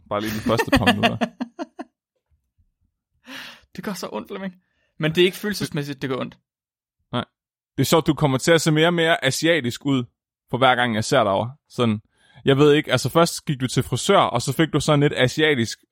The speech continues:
Speaker 1: øh, frisyre. Men det er også som om lyset er sådan lidt asiatisk. Du bliver, du er sådan lidt mere anime-agtig i sådan noget Singapore-lys. Jeg ved ikke, om
Speaker 2: Jeg har,
Speaker 1: det er anime i Sing-,
Speaker 2: jeg har, jeg har
Speaker 1: Singapore.
Speaker 2: ingen anelse om, hvad det er.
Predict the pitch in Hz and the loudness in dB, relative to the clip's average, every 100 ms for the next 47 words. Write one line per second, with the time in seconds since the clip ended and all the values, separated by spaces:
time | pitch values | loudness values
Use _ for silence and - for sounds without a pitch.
0 | 80 123 107 104 101 101 98 131 - 156 | -8 -2 0 0 0 -2 -2 -2 0 2
1 | 165 202 _ _ _ _ _ _ _ 131 | 2 2 _ _ _ _ _ _ _ 2
2 | 135 151 - 175 156 165 233 - 123 110 | 4 4 4 2 4 4 2 2 -2 -2
3 | - 135 131 110 117 143 131 95 - - | -2 -2 0 -2 -2 0 0 -2 -8 -8
4 | 135 120 147 139 - 139 160 147 151 - | -6 2 2 2 -2 -2 0 0 0 0
5 | 160 180 143 95 107 113 107 127 117 - | 2 4 4 2 0 0 -2 2 0 2
6 | 143 151 - 104 101 - - 120 120 123 | 0 0 0 -2 -4 -8 -2 2 4 4
7 | 139 98 120 104 104 - 113 107 131 147 | 2 2 2 0 -2 -4 -4 -4 -2 0
8 | 123 139 151 165 139 139 113 110 110 110 | 2 2 2 2 0 0 0 0 0 0